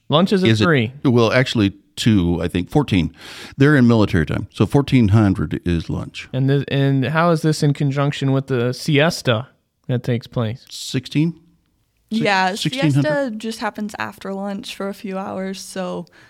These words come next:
Speaker 3: <laughs> you gotta really wait till it's dinner time for us here, like, six or so, before anything will be open up again.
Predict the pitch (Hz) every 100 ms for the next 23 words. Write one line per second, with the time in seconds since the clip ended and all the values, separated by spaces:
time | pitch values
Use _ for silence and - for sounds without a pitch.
0 | _ _ _ _ _ _ - 202 220 -
1 | - - 226 240 240 226 214 202 196 -
2 | 202 180 185 180 185 190 175 185 - -
3 | 175 180 - 165 175 190 175 151 - -
4 | 165 - - 196 - 202 202 202 - 175
5 | 175 175 190 175 175 175 170 156 170 -
6 | 156 - - 185 175 180